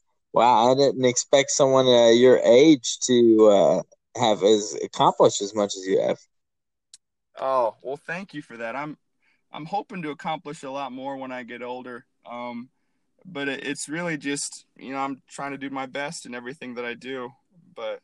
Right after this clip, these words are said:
Speaker 2: but I, everything that I've accomplished really, um, is due to the other people in my life.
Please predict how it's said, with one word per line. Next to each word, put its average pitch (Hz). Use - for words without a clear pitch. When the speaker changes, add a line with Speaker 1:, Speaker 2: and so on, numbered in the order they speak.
Speaker 2:
but 127
I, 127
everything 160
that 135
I've 135
accomplished 139
really, 139
um, 117
is 123
due 135
to -
the 117
other 123
people 117
in 110
my 104
life. 104